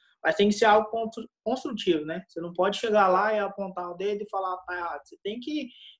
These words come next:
ter algum viés de noção do que, que você tá falando. De, às vezes, você dizer, assim, algo, mas também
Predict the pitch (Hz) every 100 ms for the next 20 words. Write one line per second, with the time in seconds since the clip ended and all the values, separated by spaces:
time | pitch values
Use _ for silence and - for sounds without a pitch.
0 | - 208 214 208 202 214 208 190 190 185
1 | 220 202 220 226 220 247 247 233 226 233
2 | 233 240 240 233 269 240 247 214 - _
3 | _ - 180 185 190 208 208 214 214 202
4 | 220 196 202 214 214 202 - 202 190 220
5 | 254 247 233 226 226 208 240 247